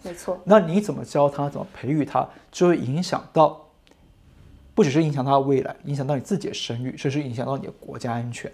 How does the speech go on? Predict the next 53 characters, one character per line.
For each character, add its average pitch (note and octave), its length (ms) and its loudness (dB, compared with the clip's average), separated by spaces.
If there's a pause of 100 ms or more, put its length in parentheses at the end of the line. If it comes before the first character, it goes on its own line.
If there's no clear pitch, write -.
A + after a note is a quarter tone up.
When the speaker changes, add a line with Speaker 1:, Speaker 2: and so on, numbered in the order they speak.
(180)
Speaker 1:
没 F#3+ 180 -10
错。 - 160 -4
Speaker 2:
那 E3 60 10
拜 F3+ 160 4
登 G3 160 2
这 G3+ 100 0
个 C#3+ 240 2
案 D#3 220 0
子 C3 140 -10
呢， - 100 -10
就 - 100 -10
是 C3+ 100 -8
很 B2 200 -8
典 C3+ 200 -10
型 - 200 -14
的， - 80 -10 (320)
因 G#3 80 4
为 G3+ 40 6
你 G#3 60 -4
看 G#3 140 0
小 - 160 -2
拜 C#3+ 160 0
登， D3 240 -2 (100)
就 D3 100 -4
是 C#3+ 200 0
Hunter D#3+ 300 -4
Biden， D#3 320 0 (400)
他 E3+ 80 -2
目 G#3 120 2
前 D3 140 0
的 C#3+ 40 -2
做 F3+ 200 2
法 - 160 0
呢， - 80 -12 (100)
他 E3 160 2
目 F3 160 0
前 C#3 160 -4
涉 D#3+ 200 -2
及 C3 120 -4
的 B2+ 100 0
不 D#3 140 -4
只 D3 120 -6
是， C3+ 340 -4 (160)
呃， - 100 -10
吸 C#3+ 320 -6
毒 A#2+ 240 -6
而 B2 160 -2
已， C3+ 60 -2
他 C#3+ 160 -2
还 D#3 80 2
涉 D#3 180 0
及 C#3 140 -6
的 C#3 120 -2